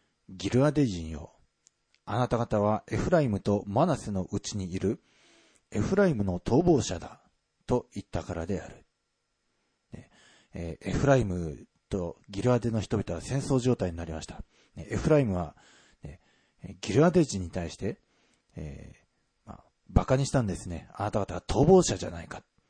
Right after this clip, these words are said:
ね、素直に、えー、もうエフライム人が、えー、えー、この、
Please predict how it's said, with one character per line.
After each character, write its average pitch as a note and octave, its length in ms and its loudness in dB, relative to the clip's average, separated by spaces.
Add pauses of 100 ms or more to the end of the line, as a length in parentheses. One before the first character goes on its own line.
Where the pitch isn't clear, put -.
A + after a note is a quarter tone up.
(140)
ね、 E2+ 80 -12
素 - 160 -4
直 A2 180 4
に、 D#2+ 200 -10 (440)
え E2+ 220 -10
ー、 - 20 -10
も F2 120 -6
う F#2 60 -2
エ - 20 -2
フ - 120 -4
ラ G#2+ 100 2
イ A2 40 2
ム G#2+ 140 0
人 F2 240 -8
が、 E2 280 -12 (160)
え D2+ 420 -18 (1160)
ー、 - 40 -18
え - 200 -20
ー、 - 20 -20 (220)
こ - 140 -6
の、 F#2 260 -4